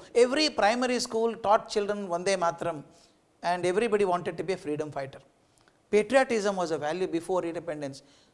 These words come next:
Unfortunately or fortunately, after independence, a rich man has become a role model. So as I told you, people living during that time want to emulate this model. They want to be as rich as possible,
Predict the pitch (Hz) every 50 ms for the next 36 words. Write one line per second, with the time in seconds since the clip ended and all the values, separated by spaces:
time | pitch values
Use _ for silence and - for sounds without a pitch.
0 | _ _ _ _ - 208 240 247 247 247 262 294 285 285 - 269 247 240 233 240
1 | 233 226 226 220 202 190 - - 175 185 185 - - 196 190 185 180 - 185 170
2 | - - 202 202 - - 247 240 226 214 208 202 196 170 156 151 147 151 147 147
3 | - - - - - _ - 165 151 202 254 247 - 190 190 185 185 175 170 165
4 | 151 143 147 139 - 156 151 139 131 135 135 131 131 127 127 123 123 123 - _
5 | _ _ _ _ _ _ _ _ _ _ _ _ _ _ _ _ _ _ - -
6 | 202 190 175 185 185 220 247 262 240 262 277 262 - - - _ - 233 254 247
7 | 254 311 254 233 208 214 226 240 220 208 185 196 190 190 190 185 165 180 208 214
8 | - - 185 165 170 196 220 220 - - - - 143 160 196 208 202 214 208 175
9 | 160 165 175 180 185 190 160 147 165 156 - - 160 139 135 123 123 120 - -
10 | - - - - _ _ 165 165 208 208 202 220 262 285 247 277 240 214 233 220
11 | 196 - - - - - - - - - 220 254 277 277 208 247 269 247 - -
12 | 226 214 214 - - 170 160 156 - 147 151 214